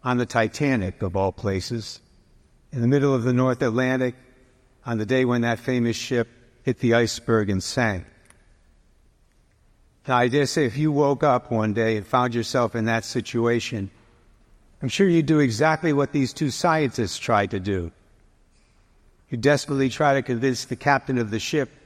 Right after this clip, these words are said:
that you knew what was going to happen. You'd tell him to turn the ship to the south,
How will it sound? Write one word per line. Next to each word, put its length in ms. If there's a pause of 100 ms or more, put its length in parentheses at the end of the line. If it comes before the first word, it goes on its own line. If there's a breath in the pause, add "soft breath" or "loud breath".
(580)
that 60
you 140
knew 200
what 100
was 160
going 280
to 100
happen. 460 (1200)
You'd 160
tell 200
him 120
to 80
turn 320
the 80
ship 320
to 80
the 140
south, 440